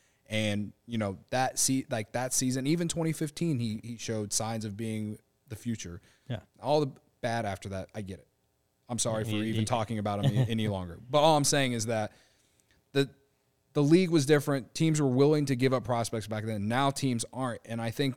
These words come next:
Speaker 1: the different, the, the thing that the Cubs will do better this time around is they probably won't be willing to just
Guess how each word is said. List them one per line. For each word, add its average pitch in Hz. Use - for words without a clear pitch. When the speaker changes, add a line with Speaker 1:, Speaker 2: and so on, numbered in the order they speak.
Speaker 1:
the 120
different, 151
the, 131
the 127
thing 160
that 120
the 127
Cubs 151
will 139
do 123
better 151
this 127
time 120
around 117
is 110
they 110
probably 160
won't 139
be 127
willing 123
to 117
just 110